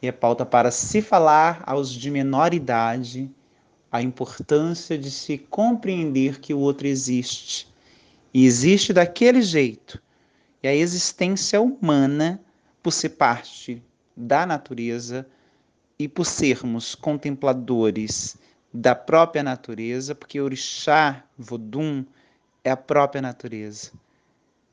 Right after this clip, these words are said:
E temos todos nós o nosso próprio Vodun que rege nosso Ori.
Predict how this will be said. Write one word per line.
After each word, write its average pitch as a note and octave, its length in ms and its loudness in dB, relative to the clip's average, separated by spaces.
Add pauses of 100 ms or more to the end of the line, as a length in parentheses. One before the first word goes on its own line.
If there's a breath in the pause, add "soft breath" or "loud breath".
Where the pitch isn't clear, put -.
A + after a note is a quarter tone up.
(140)
E C3 60 -8 (220)
temos F3+ 540 2
todos B2+ 380 -6
nós B2+ 680 -2 (160)
o C3 60 -12
nosso C#3 380 -10
próprio C#3 640 -2
Vodun A#2+ 540 -10
que A#2+ 140 -18
rege A2+ 480 -2
nosso G#2+ 380 -10
Ori. G2 300 -8